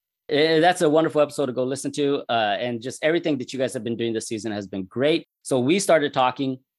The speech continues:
mainly me and Shay, about stuff just online. And then I was like, "We gotta come up together. We gotta get together and, and do some stuff together." And I was like, "Let's do empires." And I know that's something that's up your guys' niche,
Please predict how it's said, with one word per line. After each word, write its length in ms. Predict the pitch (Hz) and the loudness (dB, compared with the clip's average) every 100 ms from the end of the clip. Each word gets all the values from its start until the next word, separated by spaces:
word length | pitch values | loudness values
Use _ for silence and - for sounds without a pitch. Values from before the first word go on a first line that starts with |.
| _ _ _ | _ _ _
mainly 360 | 123 143 208 185 | -2 0 2 2
me 200 | 151 151 | 2 2
and 100 | 120 | 0
Shay, 500 | - 165 135 117 110 - | -4 -2 0 -2 -6 -8
about 380 | 120 120 120 | -4 -2 -2
stuff 320 | - 127 127 - | -2 -2 -2 -4
just 200 | 117 - | -12 -6
online. 540 | 123 117 113 139 131 113 | -4 -2 0 0 0 -2
And 320 | - 117 110 | -4 -6 -4
then 180 | 120 117 | -2 -2
I 80 | |
was 140 | 117 113 | -2 -2
like, 160 | 110 - | -6 -4
"We 120 | 131 | -4
gotta 220 | 160 190 170 | 0 0 0
come 220 | 151 139 | 0 0
up 160 | 131 - | -2 -4
together. 400 | 120 123 123 120 | -4 -2 -2 -4
We 80 | 120 | -2
gotta 200 | 131 117 | -2 -2
get 180 | 147 | -6
together 400 | 147 135 127 123 | -4 -2 0 0
and, 160 | 113 110 113 | -2 -4 -8
and 100 | 107 | -6
do 140 | 127 | -6
some 180 | - 117 | -4 -4
stuff 240 | - 131 | 0 0
together." 460 | - 107 104 101 98 _ _ | 0 -4 -2 -2 -6 _ _
And 180 | 117 113 | -2 0
I 60 | 123 | 2
was 140 | 131 | 2
like, 160 | 120 - _ | 0 -2 _
"Let's 180 | 123 143 | -2 0
do 160 | - 190 | 2 0
empires." 720 | 127 139 117 78 76 - - _ _ _ | 2 0 -2 -4 -8 -14 -20 _ _ _
And 120 | 117 120 | -2 0
I 100 | 120 | 2
know 160 | 139 | 4
that's 200 | 139 139 | 4 2
something 280 | 151 135 139 | 2 0 0
that's 180 | 123 147 | 0 2
up 160 | 135 | 0
your 120 | 135 123 | 0 0
guys' 340 | 123 107 104 | 0 -2 -4
niche, 360 | 143 156 - | 0 0 -2